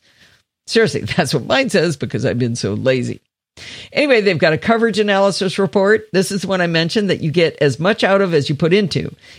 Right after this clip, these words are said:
If you put in the line items from your policies in detail into Home Inventory, then the coverage analysis report will sum it up nicely for you.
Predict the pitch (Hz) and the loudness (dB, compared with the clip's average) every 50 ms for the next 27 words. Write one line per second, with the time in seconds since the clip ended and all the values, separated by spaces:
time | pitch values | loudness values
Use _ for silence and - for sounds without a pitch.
0 | _ _ - 120 135 160 139 - 247 254 302 285 277 269 - - 190 202 208 202 | _ _ -6 -2 -2 -2 2 2 2 2 2 0 0 0 2 2 2 2 2 2
1 | 190 185 190 202 202 214 - - 196 165 147 143 151 - - 151 160 170 170 - | 2 2 2 2 0 -2 -4 -4 -2 -2 0 0 0 0 0 2 2 2 2 0
2 | - 185 185 151 - 131 131 123 - 208 254 240 - 220 156 156 147 139 131 147 | -2 -4 -4 -2 -2 -2 -2 0 0 0 0 2 2 2 2 4 2 4 4 2
3 | 156 139 151 214 294 294 247 214 151 139 165 120 123 131 131 - - - - _ | 2 2 2 2 0 2 0 -2 0 0 2 2 2 2 2 0 -4 -10 -20 _
4 | _ - 262 269 262 262 - 320 294 311 285 202 214 170 156 147 139 147 160 143 | _ -6 -2 0 0 2 2 0 2 2 2 2 2 2 2 2 2 2 2 0
5 | - 190 208 - - 233 233 - 160 127 127 80 - 196 - - 127 131 131 - | 0 -4 -4 -2 -2 -2 -2 0 0 0 2 0 -2 -2 0 0 0 0 2 0
6 | - - - 233 262 269 247 - - 113 120 - - 123 110 78 - - | 0 0 0 0 0 0 -2 -2 -4 -4 -4 -2 -2 -2 -2 -2 -4 -8